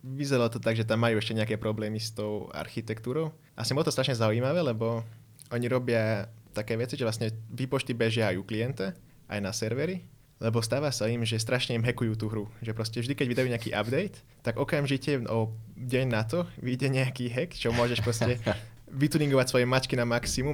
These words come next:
Speaker 1: a tak, proste lokálne. A preto potrebujú tam, aby sa to kontrolovalo aj na servery, aby s-, aby z toho neboli problémy, že proste nejaký hráč získa len tak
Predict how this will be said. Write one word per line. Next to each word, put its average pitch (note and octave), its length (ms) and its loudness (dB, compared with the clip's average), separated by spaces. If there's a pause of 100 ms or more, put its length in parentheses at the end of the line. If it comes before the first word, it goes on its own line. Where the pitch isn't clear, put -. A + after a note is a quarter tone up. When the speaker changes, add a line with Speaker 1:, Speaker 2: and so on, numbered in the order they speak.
Speaker 1:
a A2 80 0
tak, B2 240 -2
proste A2+ 240 -2
lokálne. A#2 480 0 (240)
A - 80 -6
preto B2 240 0
potrebujú A#2+ 320 0
tam, A2 160 0
aby A2+ 160 0
sa A#2 80 2
to A2+ 80 2
kontrolovalo A2 320 0
aj G2+ 80 -2
na A2 80 0
servery, C3+ 400 0
aby G#2+ 160 -2
s-, - 480 -6
aby A2 160 -2
z A2 80 -4
toho G#2+ 80 2
neboli G#2 240 0
problémy, G2+ 480 -2
že G2+ 160 -6
proste G#2+ 160 -4
nejaký G#2 320 -4
hráč G#2+ 240 0
získa G#2+ 480 -4
len G2+ 160 0
tak G#2 320 -4